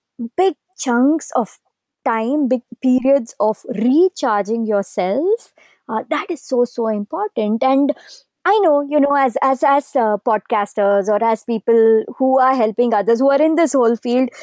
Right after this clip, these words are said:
we feel like, "No, no, no, there's so many people waiting for our content, waiting for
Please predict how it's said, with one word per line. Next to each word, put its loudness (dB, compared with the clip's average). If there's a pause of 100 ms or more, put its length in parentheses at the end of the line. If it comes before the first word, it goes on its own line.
(140)
we 2
feel 0
like, 2
"No, 2
no, 2
no, 0 (120)
there's 0
so 0
many 2 (100)
people 0 (120)
waiting 2 (100)
for 2 (140)
our -2
content, -6 (160)
waiting 2
for 2